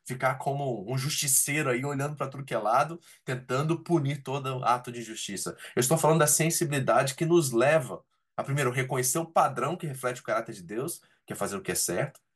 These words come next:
de acordo com aquilo que já foi colocado em nós, daquilo que reflete quem Deus é. E aí, sabendo isso, reconhecer a injustiça e agir prontamente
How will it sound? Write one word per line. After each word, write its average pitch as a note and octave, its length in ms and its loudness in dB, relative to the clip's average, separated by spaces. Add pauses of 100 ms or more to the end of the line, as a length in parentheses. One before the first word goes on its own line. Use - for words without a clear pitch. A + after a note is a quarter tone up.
de A2 60 0
acordo A#2 260 0
com - 80 -8
aquilo G#2+ 240 -8
que - 100 -12
já G2+ 120 0
foi - 180 -6
colocado F#2+ 400 0
em G2 60 -2
nós, G#2 320 0
daquilo - 260 -4
que A2 120 -6
reflete - 520 -2 (320)
quem A2 160 -2
Deus F#2+ 240 0
é. F#2 220 0 (400)
E A#2 80 6
aí, B2+ 40 6
sabendo D#3 460 4
isso, E3+ 300 2
reconhecer D3+ 440 -2
a C#3 40 0
injustiça C#3 420 -2
e - 20 6
agir E3 380 2
prontamente D#3+ 1120 -8